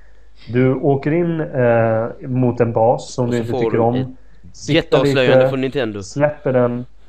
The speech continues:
Speaker 2: <laughs>
Speaker 1: och, eh, spränger skiten ur allting som finns på marken i princip.
Speaker 2: <laughs> Mm.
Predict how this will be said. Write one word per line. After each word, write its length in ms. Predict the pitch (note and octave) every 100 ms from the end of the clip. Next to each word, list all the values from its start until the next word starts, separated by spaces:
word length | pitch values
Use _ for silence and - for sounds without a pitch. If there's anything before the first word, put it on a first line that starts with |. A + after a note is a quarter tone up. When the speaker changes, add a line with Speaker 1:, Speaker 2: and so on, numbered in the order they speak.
| - -
Speaker 2:
<laughs> 120 | G#2+ - - - - - - - - - - - - - - - - - - -
Speaker 1:
och, 440 | C3 B2 - -
eh, 380 | A#2 A2 G#2+ G#2+
spränger 460 | - - C3 B2+ B2+
skiten 420 | C#3+ B2+ B2+ A#2
ur 100 | A2+
allting 340 | A2 G#2+ A2
som 160 | - A2
finns 180 | A#2+ G#2
på 80 | A2+
marken 360 | A2+ G#2 -
i 60 | G2+
princip. 380 | - G2+ A2+ A#2 - - - - - - - -
Speaker 2:
<laughs> 120 | A#2 - C3 - A2+ - - - - - - - - - - - - - - - - - - - - - - - F#2
Mm. 380 | F#2 F#2+ B2+